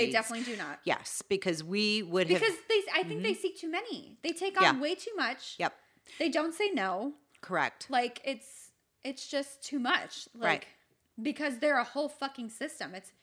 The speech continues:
Speaker 1: huge. It,
Speaker 2: It's
Speaker 1: they're
Speaker 2: huge. And your dog is not getting the look over that they really need.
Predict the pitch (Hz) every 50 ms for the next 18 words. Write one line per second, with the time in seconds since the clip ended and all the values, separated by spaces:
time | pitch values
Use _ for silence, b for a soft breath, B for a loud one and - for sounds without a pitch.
0 | _ _ _ _ _ - - - - 294 330 254 175 - - - - - - 208
1 | 214 233 220 220 - 262 233 156 127 - - _ B B B B B B - 208
2 | 208 233 277 294 233 214 165 170 185 208 - - - - 202 180 160 190 190 185
3 | 180 180 - 185 175 170 180 185 190 208 196 156 165 175 170 165 160 160 160 -
4 | - 156 160 151 180 185 185 - - 170 160 165 156 190 196 202 196 196 165 156
5 | - 190 185 175 175 165 147 147 151 170 175 165 160 156 151 147 147 139 127 117
6 | - -